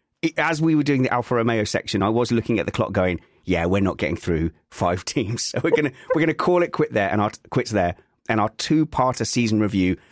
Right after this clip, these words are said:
has magically become a, a three-parter. But for Ferrari, uh, just end on some of the Patreon comments here. Um, Phil points out <laughs> Leclerc's overtake on Perez at Vegas,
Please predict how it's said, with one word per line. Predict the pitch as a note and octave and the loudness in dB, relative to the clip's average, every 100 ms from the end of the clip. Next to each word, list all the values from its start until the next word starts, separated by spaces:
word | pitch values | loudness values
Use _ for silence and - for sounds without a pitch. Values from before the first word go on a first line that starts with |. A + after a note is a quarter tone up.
| - | -8
has | F#2+ F#2+ | -4 0
magically | A2 D#3 C#3 C3 C3 | 2 2 0 -2 0
become | A2+ G#2 A2 G#2+ G#2 _ _ - | 0 0 2 2 -2 _ _ -2
a, | F#2+ F#2 | 2 2
a | F2+ F#2 | 2 -2
three-parter. | - A#2 A2 - G2+ G#2 C3 A2+ | -2 -2 -2 0 0 0 0 0
But | A#2 | 0
for | - C3 | 0 -2
Ferrari, | - C#3+ D#3 D3+ D3+ | 0 2 2 2 2
uh, | G#2+ G2+ | 0 -2
just | - A2+ | -2 -2
end | A2 G#2 | 0 0
on | G2 | 0
some | - | 0
of | G2 | -2
the | F2+ | 0
Patreon | G#2+ F2+ F#2 | -4 -2 -4
comments | - F#2+ - | 0 -2 0
here. | F#2+ F#2 _ - E4+ - | -2 -2 _ -16 -16 -6
Um, | G#2 F#2+ F#2+ | -2 0 -2
Phil | - C#3 C3 | 0 0 0
points | B2+ B2 G#2 | 0 0 0
out | G#2 - _ | 0 -2 _
<laughs> | _ | _
Leclerc's | - A2 B2+ A2+ - | -4 -2 2 0 0
overtake | - A#2 A2 G2+ G2 - - | -2 0 0 0 -2 -4 -4
on | F#2 | -4
Perez | G2+ F#2+ F2+ - | 0 0 0 -2
at | F2 | -2
Vegas, | F#2+ G#2 A2 E3 - | 0 0 0 -2 -4